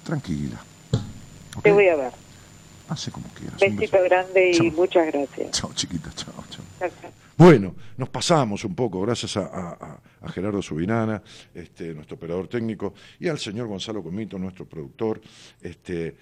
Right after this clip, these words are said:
Speaker 1: y, y, y a toda la gente que escucha de diferentes lugares del país y del mundo, a Deshora, en la repetición del programa, que después es subido al aire en un rato, este, y, eh, a la gente de, mm, ¿cómo se llama?, de, de esta emisora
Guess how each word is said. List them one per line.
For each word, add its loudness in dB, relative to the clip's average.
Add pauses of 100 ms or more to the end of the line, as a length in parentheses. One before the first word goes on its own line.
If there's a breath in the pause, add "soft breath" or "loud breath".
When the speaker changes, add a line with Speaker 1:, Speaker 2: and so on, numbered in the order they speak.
(160 soft breath)
Speaker 1:
y, -6
y, -4
y -6
a -6
toda -4
la -8
gente -8
que -12
escucha -10
de -8
diferentes -8
lugares -6
del -12
país -8
y -6
del -6
mundo, -2
a -12
Deshora, -4 (280 loud breath)
en -6
la -6
repetición -8
del -6
programa, -2 (240 soft breath)
que -10
después -10
es -10
subido -10
al -4
aire -4
en -6
un -4
rato, 0 (280 loud breath)
este, -10 (240 soft breath)
y, -4
eh, -6
a -12
la -8
gente -8
de, -6
mm, -10
¿cómo -14
se -10
llama?, -8 (220 soft breath)
de, -14
de -14
esta -10
emisora -4